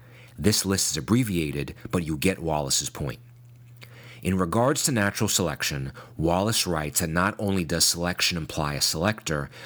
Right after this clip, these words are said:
but what happens in nature is not the effect of a solitary selection force over life,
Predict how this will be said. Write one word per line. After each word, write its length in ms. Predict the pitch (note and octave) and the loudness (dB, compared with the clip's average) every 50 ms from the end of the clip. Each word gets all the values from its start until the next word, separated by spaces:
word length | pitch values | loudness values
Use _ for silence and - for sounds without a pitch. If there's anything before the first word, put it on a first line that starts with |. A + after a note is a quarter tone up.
| - - | -8 -2
but 80 | - F2 | 0 0
what 160 | E2 E2+ D2+ | 0 0 0
happens 500 | - - - G2 G2+ - G#2 F#2+ E2+ - | 0 0 0 0 0 0 0 0 0 0
in 140 | E2 D#2+ D#2+ | -2 -2 0
nature 500 | F2+ G2 G#2+ A2 - - - E2 D2+ D2+ - | 0 0 0 0 0 0 0 -2 -2 -4 -4
is 100 | E2+ D#2+ | -2 0
not 220 | F#2+ G2 G2+ A2 A2 | 0 0 0 0 0
the 100 | A2 G2 | 0 0
effect 460 | - - D#2 C#2 C#2 - - - - - - - | 0 0 -4 -4 -2 -2 -2 -4 -4 -6 -12 -6
of 140 | - E2 D#2+ | -4 -2 0
a 40 | D#2+ | 0
solitary 680 | - - - F#2+ F#2+ F#2 F2 E2+ - - F#2 E2+ E2 D#2+ | 2 2 2 2 2 0 0 0 0 0 0 0 0 2
selection 560 | - - - E2 E2 G2 B2+ - - - G#2+ | 2 2 2 2 2 2 2 2 2 0 -2
force 360 | F2 - - D#2+ D2+ C#2+ - | -2 -2 -2 0 0 0 0
over 260 | - - E2 C#2 C#2 C#2 | 0 -2 -4 -4 -4 -4
life, 420 | C2+ B1+ B1 C2 C2 - - | -4 -4 -4 -4 -6 -6 -6